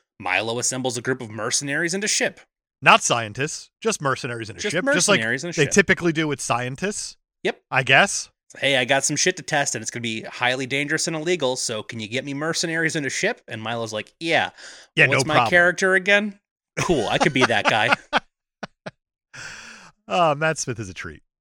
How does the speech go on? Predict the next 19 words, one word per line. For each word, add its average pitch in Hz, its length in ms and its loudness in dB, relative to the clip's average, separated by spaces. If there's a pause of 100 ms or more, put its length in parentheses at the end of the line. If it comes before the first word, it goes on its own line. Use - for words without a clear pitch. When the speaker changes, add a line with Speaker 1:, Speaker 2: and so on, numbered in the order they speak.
(260)
Speaker 1:
He 123 160 -4
is. - 320 -6 (400)
Speaker 2:
Not 233 220 4
my 330 80 4
favorite 262 320 -2
doctor, 196 480 4 (260)
weirdly 156 300 -2
enough, 143 280 -4 (140)
but 139 100 0
he's 135 80 2
Speaker 1:
Uh, 135 100 2
Speaker 2:
a - 20 2
very 151 180 8
Speaker 1:
same. 139 220 4
Speaker 2:
good 127 40 4
doctor. 85 400 -2 (360)
Speaker 1:
Same. 101 460 -4 (380)
Speaker 2:
David 127 220 -2
Tennant? 143 300 -2